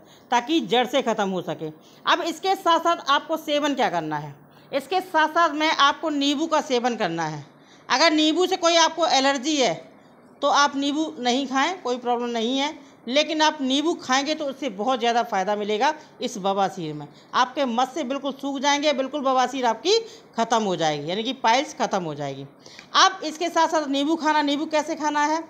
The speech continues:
नींबू आप चाहे तो पानी के साथ ले लीजिए या फिर, अ, आप ऐसे ही,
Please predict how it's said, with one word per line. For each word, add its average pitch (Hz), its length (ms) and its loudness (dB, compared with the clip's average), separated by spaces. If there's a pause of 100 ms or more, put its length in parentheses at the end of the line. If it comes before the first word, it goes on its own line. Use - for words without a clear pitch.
(300)
नींबू 302 240 2
आप 311 180 4
चाहे 285 200 2
तो 285 120 -6
पानी 285 280 0
के 277 60 -8
साथ 294 160 2
ले 262 120 2
लीजिए 269 320 0
या 254 200 4
फिर, 262 220 0 (420)
अ, 240 400 2
आप 254 300 2
ऐसे 247 600 2
ही, 277 240 2